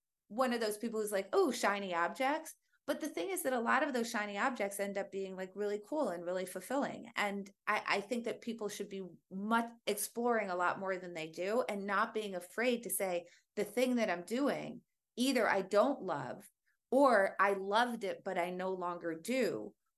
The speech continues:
or I love it, but I think there might be this other thing that I love more."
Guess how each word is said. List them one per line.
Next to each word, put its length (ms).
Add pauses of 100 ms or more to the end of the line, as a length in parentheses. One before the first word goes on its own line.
or 300
I 100
love 300
it, 220
but 100
I 100
think 260
there 120
might 220
be 80
this 220
other 200
thing 240
that 120
I 100
love 280
more." 380